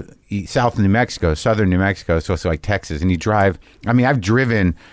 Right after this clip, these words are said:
down all the way across Texas, and those towns are just, they're, they're just, like, four buildings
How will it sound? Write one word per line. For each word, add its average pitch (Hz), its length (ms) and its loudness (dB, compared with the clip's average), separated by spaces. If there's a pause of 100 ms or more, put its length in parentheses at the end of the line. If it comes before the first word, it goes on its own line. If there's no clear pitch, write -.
(280)
down 113 320 2
all 110 140 4
the 117 60 2
way 110 160 4
across 117 540 0
Texas, 82 600 -4 (400)
and 110 140 4
those 110 160 0
towns 190 360 2
are 113 60 2
just, 117 300 -4
they're, 117 260 2 (380)
they're 123 100 2
just, 147 220 -2
like, 139 280 -2
four 151 280 0
buildings 127 580 0